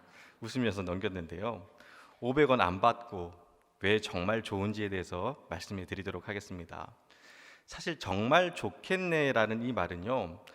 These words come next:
지금 정말 좋은 것이 아니라 내가 원하는 무언가가 이루어지기를 바라는 바람이 담겨 있습니다. 예를 들면 형편이 어렵고 힘든 중에 있다면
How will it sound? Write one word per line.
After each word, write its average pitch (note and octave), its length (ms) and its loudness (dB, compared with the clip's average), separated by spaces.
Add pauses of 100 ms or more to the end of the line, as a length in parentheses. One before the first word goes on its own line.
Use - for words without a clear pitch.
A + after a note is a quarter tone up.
(220)
지금 F#3 320 0
정말 C3 360 2
좋은 G#2 280 -2
것이 G#2+ 220 -2
아니라 F#2+ 580 -4 (360)
내가 G#2 220 4
원하는 G#2+ 540 2 (200)
무언가가 A2 580 2
이루어지기를 G#2+ 720 -4
바라는 G2 580 -4 (220)
바람이 A#2+ 460 0
담겨 F#2 260 -6
있습니다. F2 560 -14 (640)
예를 A2 200 6
들면 G#2+ 440 -2 (300)
형편이 F#3+ 420 2
어렵고 D#3 380 4
힘든 F#3+ 280 -4
중에 D#3 220 -2
있다면 G#2 560 -4